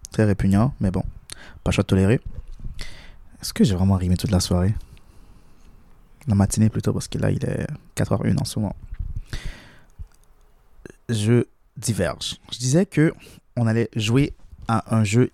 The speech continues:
qui s'appelle Entre toi et moi. Euh, l'édition un,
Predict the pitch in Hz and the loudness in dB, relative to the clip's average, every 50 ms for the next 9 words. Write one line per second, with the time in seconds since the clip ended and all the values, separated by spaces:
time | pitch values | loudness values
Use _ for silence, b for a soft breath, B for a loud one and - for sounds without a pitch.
0 | - - - - 120 110 - - 113 101 - 117 117 120 113 - - - 117 110 | -8 -14 -6 -2 -2 0 2 0 -2 0 0 0 2 2 0 -2 -2 -2 -2 -2
1 | - 110 - - - - 120 120 - - - 120 107 107 107 117 135 170 - B | -2 -4 -4 -4 0 0 0 0 -2 -4 -2 0 0 2 2 2 0 0 -4 B
2 | B B B B B B B B B - - - 107 104 104 104 101 107 101 - | B B B B B B B B B -8 0 2 2 4 4 2 2 0 2 2
3 | 117 101 - - - 127 135 139 139 139 | 2 0 0 0 0 2 4 4 4 2